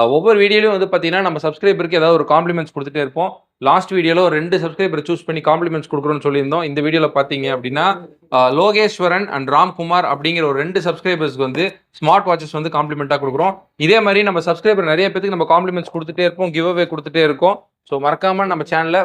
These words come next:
ஃபாலோ பண்ணாதவங்க ஃபாலோ பண்ணிக்கோங்க. So இப்போ வாங்க நம்ம வீடியோக்குள்ள போய் என்னென்ன மாடல்ஸ் இருக்கு அப்படிங்கிறது கம்ப்ளீட் பிரைஸ் டீடைல்ஸோட பார்க்கலாம். இது வந்து பாத்தீங்கன்னா iPhone-ல சிக்ஸ்டீன், இப்ப லேட்டஸ்டா லான்ச் ஆன iPhone சிக்ஸ்டீனுங்க. ஹண்ட்ரட் பர்சன்ட் பேட்டரி ஹெல்த்தோட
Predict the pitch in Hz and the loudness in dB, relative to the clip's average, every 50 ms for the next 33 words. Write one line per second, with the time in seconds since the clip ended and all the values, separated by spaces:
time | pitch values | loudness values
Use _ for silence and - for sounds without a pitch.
0 | 180 - 156 160 170 160 160 156 151 151 151 156 160 160 151 - 156 139 143 139 | 2 2 2 4 2 2 0 -2 -2 0 0 -2 -2 -4 -2 0 2 2 2 0
1 | 143 139 131 135 139 160 190 196 - _ _ _ _ - 170 147 151 147 165 196 | -2 -4 -4 -4 -4 -4 -6 -6 -8 _ _ _ _ -6 -6 -4 0 2 2 2
2 | 214 214 220 202 190 175 160 151 180 196 208 202 190 170 165 175 156 143 - 160 | 2 2 0 -2 -2 -2 -2 -4 -2 0 2 2 2 2 0 -2 -4 -2 -2 -2
3 | 170 190 185 160 156 170 190 185 165 160 165 180 185 175 - 170 151 147 - 165 | -2 0 0 -2 -2 -2 -2 -2 0 0 0 0 0 -2 -4 -6 -8 -4 -4 -4
4 | 151 135 143 139 139 147 180 202 - 160 165 175 196 160 - 160 165 170 165 160 | -2 -2 -2 -2 -2 -2 -2 -2 -4 -2 -2 -2 -2 -2 0 0 -2 -2 -2 -6
5 | 151 143 127 117 135 156 196 196 - - - 113 - 104 92 - _ _ _ _ | -6 -6 -2 -2 0 -2 -2 -4 -4 -4 -4 -4 -4 -6 -10 -12 _ _ _ _
6 | _ _ _ _ _ _ _ _ _ _ _ _ _ _ _ _ _ _ - 165 | _ _ _ _ _ _ _ _ _ _ _ _ _ _ _ _ _ _ 0 2
7 | 190 220 233 226 233 220 214 180 185 180 190 208 233 226 - - 170 196 240 254 | 4 4 4 4 2 2 2 2 2 2 2 2 0 0 0 0 0 0 -2 -2
8 | 226 - 240 240 220 202 190 196 220 220 190 - 175 - - - - 196 208 214 | -4 -4 -2 -2 -2 0 0 0 0 0 -2 -6 -10 -14 -12 -6 -4 -4 -4 -4
9 | 190 165 - 151 151 165 180 170 185 175 - 196 180 170 156 160 160 156 - 165 | -4 -6 -4 -2 0 0 0 -2 -4 -2 0 0 2 2 0 0 -2 -4 -4 -4
10 | 147 147 156 175 190 - - 135 147 165 170 170 185 180 165 135 - 139 - - | -2 -2 -2 -2 -2 -2 -2 -4 -4 -4 -4 -6 -6 -6 -6 -8 -10 -14 -10 -4
11 | - 185 170 147 139 139 160 190 196 185 - _ _ _ _ - 127 156 196 220 | -2 -2 -2 -2 -2 -2 -2 -2 -4 -6 -10 _ _ _ _ -4 -4 -2 -2 -2
12 | 233 220 247 226 - - - 190 180 180 - 220 214 190 151 151 156 165 175 170 | -2 0 0 0 0 -2 0 0 0 0 0 -2 -2 -2 -2 -2 -2 -2 -2 -2
13 | 165 175 170 156 143 143 131 131 147 147 143 | -2 -2 0 0 -2 -2 -4 -4 -2 0 0